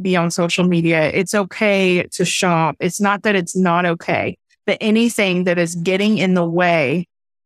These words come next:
of the relationship we have with you, we have to make sure that we,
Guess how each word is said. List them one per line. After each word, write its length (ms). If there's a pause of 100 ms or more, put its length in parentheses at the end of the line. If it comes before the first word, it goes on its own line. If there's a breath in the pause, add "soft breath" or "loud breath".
of 480
the 380
relationship 1040
we 180
have 360
with 220
you, 520 (420)
we 140
have 240
to 120
make 220
sure 440
that 360
we, 580